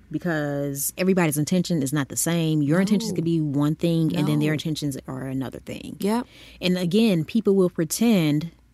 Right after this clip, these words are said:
Speaker 1: people will fake whole relationships just to get something out of it.
Speaker 2: Yeah.
Speaker 1: Like, some dude on Twitter was like, "Yeah, I faked a whole relationship because I didn't have a place to stay."
Speaker 2: Mm.
Speaker 1: So what I'm just saying is, like, you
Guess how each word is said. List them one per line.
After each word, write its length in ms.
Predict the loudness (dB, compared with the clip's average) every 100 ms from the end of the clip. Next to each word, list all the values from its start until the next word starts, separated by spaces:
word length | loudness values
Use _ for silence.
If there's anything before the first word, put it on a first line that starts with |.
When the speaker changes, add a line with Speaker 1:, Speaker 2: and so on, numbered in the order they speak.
| -10 6
Speaker 1:
people 260 | 6 8
will 80 | 6
fake 420 | 4 2 4 4 0
whole 240 | -4 2 4
relationships 520 | 4 2 2 0 0
just 240 | 2 2 2
to 40 |
get 140 | 0 2
something 240 | 0 -4
out 140 | -6 -8
of 80 | -10
it. 160 | -14 -8
Speaker 2:
Yeah. 400 | -4 -2 0 0 0
Speaker 1:
Like, 140 | 2 4
some 220 | 8 8
dude 280 | 10 8 8
on 100 | 6
Twitter 200 | 4 0
was 160 | 0 0
like, 240 | 0 0
"Yeah, 160 | 0 0
I 40 |
faked 180 | -2 -2
a 40 |
whole 140 | 0 2
relationship 300 | 2 0 -2
because 140 | -2
I 100 | 0
didn't 140 | 0 -2
have 100 | -4
a 40 |
place 180 | -6 -6
to 80 | -6
stay." 340 | -8 -10 -12 -20 -20 -20 -20 -20 -20 -20 -20 -20 -10
Speaker 2:
Mm. 240 | -2 -2 4
Speaker 1:
So 100 | 8
what 120 | 10
I'm 100 | 10
just 140 | 6 6
saying 240 | 6 6
is, 240 | 6 4
like, 260 | 2 0 -2
you 420 | 2 4 2 0